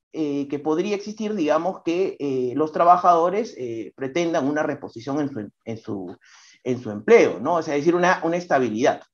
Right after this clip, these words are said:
Entonces, muchos empleadores han utilizado la contratación temporal. Y esta contratación temporal, eh, si bien es cierto, eh, hay causas en la norma, muchas de las empresas o algunas han abusado de esta contratación temporal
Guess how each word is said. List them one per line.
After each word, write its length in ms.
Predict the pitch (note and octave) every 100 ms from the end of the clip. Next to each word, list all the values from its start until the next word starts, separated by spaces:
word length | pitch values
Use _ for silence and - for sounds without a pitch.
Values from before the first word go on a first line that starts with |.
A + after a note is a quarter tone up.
| _ _ _ _ _ _ _
Entonces, 420 | G#3 B3 C4 C#4+
muchos 460 | A#3+ A3+ A#3 A#3 - D#3
empleadores 600 | D#3 F#3+ G3+ G#3 G#3+ F#3+
han 100 | D#3+
utilizado 440 | D#3+ B2 B2 D#3
la 100 | C#3+
contratación 480 | A2+ F#2+ F#2+ A#2+ A#2+
temporal. 380 | A#2 F#2+ - - _ - _ -
Y 120 | A3+
esta 200 | B3 C4+
contratación 480 | A#3 G3+ G3 A#3 A#3
temporal, 600 | A#3+ A3 A3+ A3+ B3 -
eh, 280 | B2+ A#2+ A#2
si 120 | D3+
bien 140 | E3+
es 80 | G3
cierto, 520 | G3+ G3 G3+ G#3 - -
eh, 340 | G#2+ A#2+ G2+ -
hay 440 | B2+ D3 E3 E3
causas 480 | - D#3 D#3+ D#3+ -
en 100 | C3+
la 100 | C3+
norma, 540 | G3 A#3 F#3 G#3+ C#4 - _
muchas 300 | F3 F3+ G#3+
de 80 | G3
las 200 | F3+ F3+
empresas 580 | E3+ G3 G3+ G3+ G3+ D#3+
o 60 |
algunas 320 | B2+ D#3 F#3 F#3
han 100 | F3
abusado 380 | E3+ F#3 G3
de 60 | F3
esta 220 | C3 C3
contratación 520 | C3+ C3+ C#3 C#3 E3+
temporal 560 | E3+ F#3+ G#3 F#3+ B3